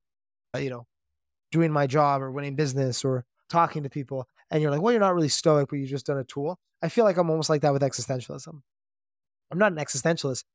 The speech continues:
but those are some nice tools. <laughs> And those are, those are ones that I, that I have in my, in my tool belt, so to speak. Um, and I don't think there's anything wrong. I, I think those are totally compatible with stoicism, and that's where I see the, that's where I see the existentialist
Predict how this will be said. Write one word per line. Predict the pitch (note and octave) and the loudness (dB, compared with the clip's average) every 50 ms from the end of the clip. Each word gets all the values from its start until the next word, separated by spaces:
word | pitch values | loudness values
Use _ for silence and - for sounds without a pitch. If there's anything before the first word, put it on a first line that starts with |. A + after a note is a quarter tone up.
| _ _ - | _ _ -4
but | D3+ D3 | 0 2
those | F3 F3+ E3 | 2 4 2
are | D#3+ | 2
some | - - C#3+ C#3 | 0 -2 -4 -4
nice | C#3 C3 C3+ - - | -4 -4 -4 -6 -6
tools. | - - B2 C3 C3+ C#3+ - - - _ _ _ _ _ _ _ - | -6 -6 -8 -8 -8 -12 -14 -16 -18 _ _ _ _ _ _ _ -14
<laughs> | C#3 - E3 E3+ - | -6 -2 0 2 4
And | G#3 F#3 F3 | 4 6 6
those | F#3 E3 D3 G3+ D#3 F#3 | 6 6 6 4 4 4
are, | F#3+ F#3 F3 | 4 4 2
those | D#3 E3 F#3+ G3 F#3+ | 2 2 4 4 4
are | G3 G3 | 4 4
ones | F#3 F#3 F3+ D#3+ | 4 4 2 2
that | E3+ D3+ | 2 2
I, | D#3 D#3 D3+ D3 D3 | 4 4 2 2 0
that | D3 D3+ D3 | -2 -4 -6
I | C#3+ C#3+ | -4 -4
have | C#3+ C3+ C#3 C#3 C3 | -4 -4 -6 -6 -8
in | C3 | -10
my, | C3 C3 B2+ B2+ B2+ A#2+ _ _ _ _ _ _ _ _ _ - | -14 -14 -16 -16 -16 -18 _ _ _ _ _ _ _ _ _ -16
in | C3+ | -12
my | C#3 C#3 C3+ | -8 -8 -8
tool | A2 - - E3 D#3+ C#3+ | -8 -6 -2 0 0 2
belt, | B2+ D3 C#3 C3 B2 - - - - _ _ _ _ _ | 2 2 0 0 -2 -6 -10 -16 -16 _ _ _ _ _
so | - - D3+ C#3 | -2 2 4 4
to | C3+ | 4
speak. | - - - C#3 B2+ A#2+ - - - | 2 0 -4 -4 -6 -6 -10 -12 -8
Um, | - C#3+ C#3 C3+ C3 C3 C3 D3 | -6 -4 -4 -4 -6 -8 -10 -8
and | D#3 D#3 D3 | -4 -2 0
I | D3+ | 0
don't | D#3 D3+ | 0 0
think | C#3+ D3+ D3 | -2 -4 -4
there's | C#3+ D#3 | -2 -2
anything | D3+ D3 D3 C#3+ C#3 | -2 -2 -4 -6 -8
wrong. | C#3 C#3 C#3+ C#3+ C#3 D3+ - E3 | -8 -8 -8 -8 -10 -10 -6 -6
I, | E3 E3 - | -4 -4 -2
I | E3 D#3 | -2 -2
think | D3+ D#3 C#3+ | -4 -4 -8
those | C#3 D3 C#3 C#3+ | -8 -8 -8 -8
are | C3+ | -8
totally | - D#3+ D#3+ D3+ D3+ C#3 | -6 -4 -4 -4 -6 -10
compatible | - C#3+ B2 C#3 C3+ C#3 C3+ | -12 -10 -8 -8 -8 -8 -10
with | C3+ B2 | -12 -14
stoicism, | - - C3 B2+ A#2 B2+ B2+ C3 B2+ | -12 -12 -12 -14 -14 -16 -20 -20 -20
and | B2+ | -20
that's | C3 C3 - - | -20 -20 -20 -18
where | C3+ B2+ | -16 -16
I | B2+ | -16
see | B2 - - C3 | -16 -16 -18 -18
the, | B2+ C3 B2 B2+ _ _ _ _ _ _ _ _ _ _ _ _ _ - | -16 -16 -18 -18 _ _ _ _ _ _ _ _ _ _ _ _ _ -8
that's | - D3+ - | -8 -6 -2
where | D#3 D#3 D3+ | -2 -2 -2
I | |
see | C#3 - D#3 | -2 -4 -4
the | D3 C#3+ | -4 -6
existentialist | C3+ - C#3 C3 - C3+ C3 - C#3+ C3+ - | -6 -6 -10 -10 -10 -10 -10 -10 -12 -14 -14